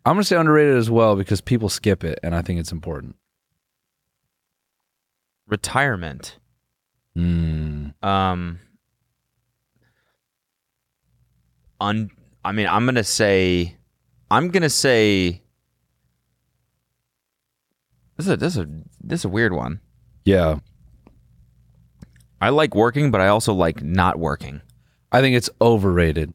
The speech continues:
Speaker 1: because people prioritize it too much, and it's a part of their life where they don't have all the good parts of their body anymore.
Speaker 2: Oh, I see what you're saying.
Speaker 1: <clears throat> So I'm gonna say overrated.
Speaker 2: I'm gonna say it's rated.
Speaker 1: It's a properly rated?
Speaker 2: Yeah.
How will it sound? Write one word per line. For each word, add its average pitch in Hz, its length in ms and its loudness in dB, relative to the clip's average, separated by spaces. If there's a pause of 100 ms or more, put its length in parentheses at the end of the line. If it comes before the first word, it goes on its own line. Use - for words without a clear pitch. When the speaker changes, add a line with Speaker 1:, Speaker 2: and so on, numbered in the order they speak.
(120)
Speaker 1:
because 95 640 2
people 107 380 2
prioritize 95 760 2
it 80 80 -6
too 90 180 -4
much, 82 300 -2
and 85 80 -4
it's 82 140 -4
a 85 40 2
part 87 280 0
of 80 60 2
their 85 120 2
life 82 380 0
where 85 120 -2
they 85 100 0
don't 80 240 -2
have 82 300 0
all 87 220 2
the 80 140 -2
good 80 260 -2
parts - 280 -4
of 85 60 -6
their 82 120 0
body 80 340 -2
anymore. 78 400 -6 (200)
Speaker 2:
Oh, 117 440 -4
I 104 160 -6
see 107 300 -4
what 76 120 -12
you're 60 120 -8
saying. 131 540 0
Speaker 1:
<clears throat> - 60 -20 (680)
So - 100 -2
I'm 87 40 0
gonna 80 80 -4
say 80 80 -4
overrated. 82 600 -2 (1500)
Speaker 2:
I'm 135 140 -10
gonna 151 200 -2
say 131 280 -4
it's 101 160 -4
rated. 85 500 -8 (480)
Speaker 1:
It's - 80 -2
a 98 60 0
properly 107 420 2
rated? 117 320 4
Speaker 2:
Yeah. 80 240 -10